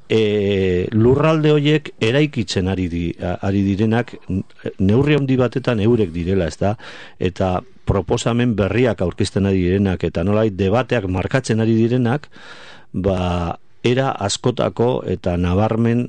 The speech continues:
haundi-, haundiak dituzten, e, eta ñabardura handiak, barkatu,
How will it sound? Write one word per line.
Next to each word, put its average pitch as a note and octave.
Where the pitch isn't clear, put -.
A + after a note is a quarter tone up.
haundi-, G2
haundiak G#2
dituzten, G#2
e, E2+
eta D#2
ñabardura B2
handiak, A#2
barkatu, A2+